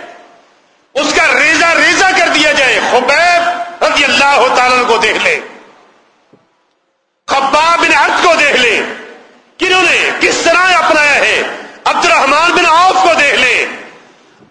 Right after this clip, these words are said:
ابو سلمہ کو لے لیں، ام سلمہ کو لے لیں، کس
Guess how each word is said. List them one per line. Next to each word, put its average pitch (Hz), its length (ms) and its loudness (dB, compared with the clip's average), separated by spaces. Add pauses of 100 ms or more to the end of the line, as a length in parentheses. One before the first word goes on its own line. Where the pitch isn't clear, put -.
(400)
ابو 311 280 0 (100)
سلمہ 320 400 2
کو 339 80 2
لے 302 160 2
لیں، 254 340 0
ام 339 200 2 (140)
سلمہ 320 420 0
کو 311 100 2
لے 277 160 0
لیں، 240 320 -2 (440)
کس 359 160 -2